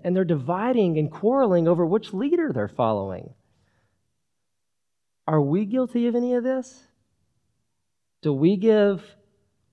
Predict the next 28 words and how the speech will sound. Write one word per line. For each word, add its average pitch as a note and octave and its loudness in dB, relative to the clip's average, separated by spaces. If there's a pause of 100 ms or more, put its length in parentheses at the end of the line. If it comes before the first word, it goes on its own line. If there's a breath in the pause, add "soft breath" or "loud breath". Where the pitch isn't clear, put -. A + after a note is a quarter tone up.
undue F3 2
credit E3+ -2
and D#3 -6
praise B2+ -4 (580)
to C#3+ -8
Christian D3+ -2
leaders B2+ -2
when B2 -2
we A#2+ -4
should D3+ -4
be C#3 -2
praising C3 0
God? B2 -2 (1400)
Here E3+ 4
are E3 4
a C3+ 0
couple E3 0
of C3+ -4
questions C3 -2
that A2 -4 (540)
might C#3 4
help C3+ 2
us C3+ -6
find A#2 -2
out. F#2+ -4 (1300)
Do C3+ -4
we E3 0
treat A3 -6